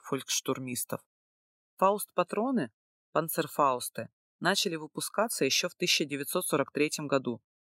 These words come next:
но до определенного момента они не причиняли большого беспокойства. Летом тысяча девятьсот сорок четвертого года в Белоруссии наши пехотинцы находили в окопах целые штабеля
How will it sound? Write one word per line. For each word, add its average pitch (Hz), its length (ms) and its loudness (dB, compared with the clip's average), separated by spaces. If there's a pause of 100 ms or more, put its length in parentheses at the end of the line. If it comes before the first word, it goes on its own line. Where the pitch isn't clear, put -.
(320)
но 170 120 2
до 170 160 4
определенного 165 640 -4
момента 165 600 -6 (220)
они 156 240 0
не 190 120 -4
причиняли 180 580 0
большого 147 480 -4
беспокойства. - 880 -4 (680)
Летом 185 360 2
тысяча - 260 0
девятьсот 156 380 -2
сорок 151 240 0
четвертого 156 600 -2
года 156 400 2 (320)
в 117 100 -20
Белоруссии 151 720 -2 (260)
наши 160 260 2
пехотинцы 151 760 -4 (240)
находили 147 480 -2
в 139 80 2
окопах - 460 -2
целые 170 380 -2
штабеля 143 640 0